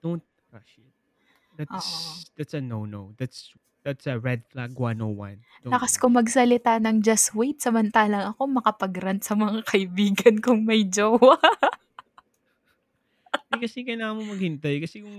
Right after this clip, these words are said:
Speaker 1: nagmamadali ka,
Speaker 2: Oo.
Speaker 1: may talagang masasagasahan ka.
Speaker 2: Tsaka, at tsaka sa mga, mga magulang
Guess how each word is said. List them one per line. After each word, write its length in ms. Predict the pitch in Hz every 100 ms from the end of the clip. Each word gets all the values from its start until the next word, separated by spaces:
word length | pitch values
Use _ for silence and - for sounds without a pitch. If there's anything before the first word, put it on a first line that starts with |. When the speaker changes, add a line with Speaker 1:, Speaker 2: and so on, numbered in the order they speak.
| 196
Speaker 1:
nagmamadali 720 | 185 170 156 147 139 131 131
ka, 200 | 123 113 101 113 _
Speaker 2:
Oo. 220 | - 196 180
Speaker 1:
may 160 | 170
talagang 400 | 165 165 156 147 147 139 131 131 143 151
masasagasahan 920 | 151 135 147 123 123 123 117 107 98
ka. 180 | 107 131 _ _ _
Speaker 2:
Tsaka, 320 | - 269 277 269 269 269 269 254 _ _
at 140 | 262
tsaka 240 | - 277 277
sa 160 | 269 285
mga, 360 | 254 254 247 240 233 226 214 208 190 190 - 220 _ _ _ _ _
mga 280 | 233 226 214
magulang 680 | 208 208 226 226 202 180 185